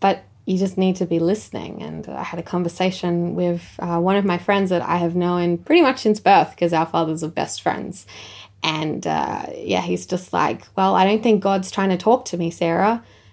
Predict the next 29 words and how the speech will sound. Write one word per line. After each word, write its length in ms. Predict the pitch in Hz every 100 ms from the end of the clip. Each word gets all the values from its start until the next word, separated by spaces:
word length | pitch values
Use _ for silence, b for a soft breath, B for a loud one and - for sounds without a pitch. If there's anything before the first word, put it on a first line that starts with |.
| -
And 160 | 190
I 40 | 190
s-, 280 | 185 -
and 300 | - 185 180
my 160 | 180 175
friend, 240 | 185 185 -
uh, 120 | 180
myself 520 | 180 185 196 202 208
and, 280 | 190 180 175 180 B B
uh, 240 | 175 175 175
my 240 | 180 196
other 160 | 226 220
friend 240 | 202 185
who 80 | 180
I've 180 | 175 170
known 220 | 180 180
since 160 | 180
high 220 | 180 208 226
school, 360 | - 180 175
we 120 | 175
both 340 | 175 196 226 220
at 140 | 190 180
the 60 |
same 340 | 180 214 214 214
time 540 | 214 247 196 165 170 B B B B
said, 460 | - 196 185 170 - -
"You're 320 | 180 208 233
not 280 | 208 214 -
listening." 760 | 247 277 - 226 170 180 185